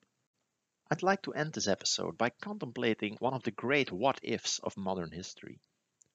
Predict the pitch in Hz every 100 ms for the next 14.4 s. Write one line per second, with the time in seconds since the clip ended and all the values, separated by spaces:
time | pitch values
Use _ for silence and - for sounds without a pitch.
0 | _ - 190 190 170 160 113 120 107 -
1 | 117 110 - 82 76 - 73 - 101 82
2 | 120 - 95 - - 170 92 104 95 -
3 | 87 123 - 76 78 113 90 - 101 113
4 | 147 - - 92 110 - - _ _ _
5 | - 104 117 151 101 139 117 127 104 117
6 | 110 82 82 104 92 90 104 117 92 -
7 | 85 92 101 - 73 - _ _ _ _
8 | _ _ _ _ _ 127 - 233 226 -
9 | 78 82 78 - _ _ _ - 139 160
10 | 170 107 - - - - 170 185 101 -
11 | - 185 - - - - 120 196 - 101
12 | 95 - - 87 - 78 95 90 120 -
13 | - - - 85 - 90 92 117 104 90
14 | 82 90 147